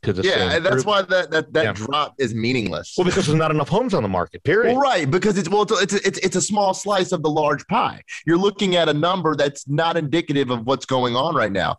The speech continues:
Speaker 2: What's
Speaker 1: Yeah.
Speaker 2: indicative, the ma-, the number that matters is year over year home sales. Is it more than last year? Yes.
Speaker 1: Yeah.
Speaker 2: Is that
Speaker 1: Yeah.
Speaker 2: more than the year before? Yes.
Speaker 1: Yeah.
Speaker 2: So who
Speaker 1: Mm-hmm.
Speaker 2: cares if it's off six percent?
Speaker 1: Well,
Speaker 2: 'Cause that
Speaker 1: but
Speaker 2: number
Speaker 1: here,
Speaker 2: doesn't mean anything.
Speaker 1: here's the problem.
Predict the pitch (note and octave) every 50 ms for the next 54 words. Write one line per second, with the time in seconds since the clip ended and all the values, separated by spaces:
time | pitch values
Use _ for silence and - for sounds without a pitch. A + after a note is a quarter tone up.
0 | _ _ _ - B2 - C3 B2 G#2+ A#2+ E3+ G3 - D3 B2+ A#2+ A2+ G#2+ A2+ G#2
1 | B2+ C3 C#3 A#2+ - C3+ C3 C#3+ D3+ C#3+ C3 A#2 G#2+ B2+ C3+ F3+ F3 B2 A2 A#2
2 | A#2 A#2 - _ _ _ _ - - E3+ F3 D#3+ D#3 D3+ E3 E3 D3+ C#3 D#3 D#3
3 | C#3 D3 C#3+ A#3+ A3 - - F2+ - - - _ _ _ _ _ _ - D3+ D#3
4 | D3+ G3+ F3+ E3 F3+ F#3+ F#3+ F#3+ F#3 F#3+ G3 G3+ G#3 - - G#3+ A3+ B3+ C#4 -
5 | - - - G#2+ F#2+ - - D#3+ D#3 F#3+ F#3+ F3 F#3 G3+ G#3 F#3+ G3 G3 F#3+ F#3+
6 | G3 F#3+ F#3 F#3 - - G3 G3 F#3+ - D3 E3 B2 - - - F#2+ - - -
7 | E3 D#3 B3+ C4+ - - A3 A#3 A#3+ A3+ G3+ E3 F3 D#3 D#3 D3+ - D3+ C3 A#2
8 | - - _ _ - - - - - E3+ C3+ C3 D3 - - - C3+ C#3+ C#3+ -
9 | A#2+ E3 F3 C#3+ E3+ E3+ E3+ F3+ F3+ E3 D#3+ D3 E3 G3+ A3+ D#3+ A2+ F#2 - -
10 | - - - D3+ D#3 D3 - - - C#3 B2+ A#2 F#2+ F2+ G2